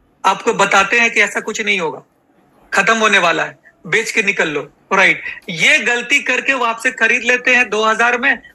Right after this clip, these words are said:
और खुद ही बेचते हैं तीन हज़ार में, आपसे खरीद लेते हैं चार हज़ार में, खुद ही बेचते हैं पांच हज़ार में। और अब तो ऐसा भी system है, my dear friends, मैं आम जनता को यही बताना चाहता हूं कि ये लोग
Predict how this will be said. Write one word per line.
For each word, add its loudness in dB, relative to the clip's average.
और 2
खुद 0
ही 6
बेचते 0
हैं 0
तीन -4
हज़ार -2
में, -16
आपसे 2
खरीद 4
लेते 2
हैं 0
चार 2
हज़ार 0
में, -2
खुद -4
ही 4
बेचते 0
हैं -2
पांच -2
हज़ार -4
में। -16
और 4
अब 0
तो 6
ऐसा 4
भी 2
system -2
है, 4
my 4
dear 2
friends, -2
मैं 2
आम 2
जनता 2
को 0
यही 4
बताना 0
चाहता -4
हूं -4
कि -6
ये 4
लोग -2